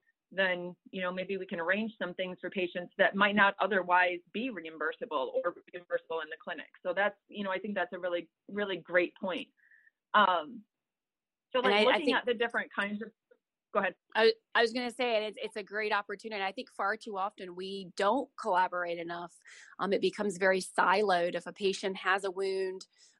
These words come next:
Speaker 2: um, w-, even if they have edema, the, the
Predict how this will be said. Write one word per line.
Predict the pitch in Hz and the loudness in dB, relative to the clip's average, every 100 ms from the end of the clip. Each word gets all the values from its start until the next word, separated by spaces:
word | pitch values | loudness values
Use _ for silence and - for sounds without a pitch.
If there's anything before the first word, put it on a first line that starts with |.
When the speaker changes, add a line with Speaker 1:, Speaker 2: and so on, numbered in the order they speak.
| - | -6
Speaker 2:
um, | 185 180 175 170 | -2 -2 -4 0
w-, | 202 - | 0 0
even | 226 208 | 0 0
if | 196 | 0
they | 180 | -2
have | 185 233 | 0 2
edema, | 220 185 180 180 185 | 2 0 0 0 -2
the, | 170 175 - 185 | -2 -4 -4 -6
the | 175 | -8